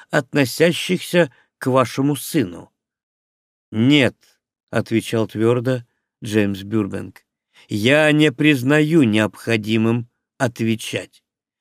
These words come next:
Насколько мне известно, сын мой не привлечен к следствию. Меня же обвиняют в том, что я поддерживаю сношения с союзной армией. Последнее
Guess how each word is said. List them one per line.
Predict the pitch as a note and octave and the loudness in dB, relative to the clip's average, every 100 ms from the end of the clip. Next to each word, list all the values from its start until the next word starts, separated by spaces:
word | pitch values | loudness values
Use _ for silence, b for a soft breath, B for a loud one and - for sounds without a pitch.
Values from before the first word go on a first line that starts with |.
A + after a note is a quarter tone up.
| B B - - | B B -14 -2
Насколько | C#3 D3 F3+ F#3 F3+ | 0 2 2 2 4
мне | F3 F3+ F3+ | 4 4 4
известно, | C#3+ D#3 D#3+ D3 - F3 F3 - b b | 4 4 4 2 0 -2 -2 -4 b b
сын | - - E3+ F3+ E3+ | -12 -4 2 4 6
мой | E3 F3 F#3+ F3+ - _ _ | 6 6 4 2 -4 _ _
не | B2+ D3+ F#3+ | 4 6 6
привлечен | F#3 F#3 F#3 F#3 - D#3+ A#2+ G2 | 4 2 2 0 0 0 0 0
к | |
следствию. | - - G2 F#2 - - G2 F2+ F2+ _ B B | -8 -10 -8 -10 -14 -20 -18 -16 -18 _ B B
Меня | D#3 E3 F3 G#3+ F#3+ | 4 6 6 6 4
же | B2+ | 4
обвиняют | A#2+ G#2 A#2+ C3 C#3+ B2 | 2 2 2 4 4 2
в | - | -4
том, | - D#3+ F3+ D3 B B | 2 6 6 2 B B
что | - C#3+ | -4 2
я | C#3+ C3 | 4 4
поддерживаю | - B2+ G#2 B2+ F3 C3+ D#3 D#3+ C#3+ | 2 0 2 2 2 2 2 4 2
сношения | - B2+ B2+ - C3 D3 D3 D3 C#3+ b b b | 0 -4 -4 -4 0 2 2 2 0 b b b
с | - | -8
союзной | - A#2+ G#2+ A2+ G#2 A#2+ - | 0 0 2 -2 0 -4 -2
армией. | F#3 D#3+ G2 F2 E2 _ _ B B | 0 0 -2 -8 -16 _ _ B B
Последнее | C#3+ C3+ - C#3 C#3+ C3+ C3 D#3 E3 D#3+ | 0 0 0 4 6 6 4 4 2 0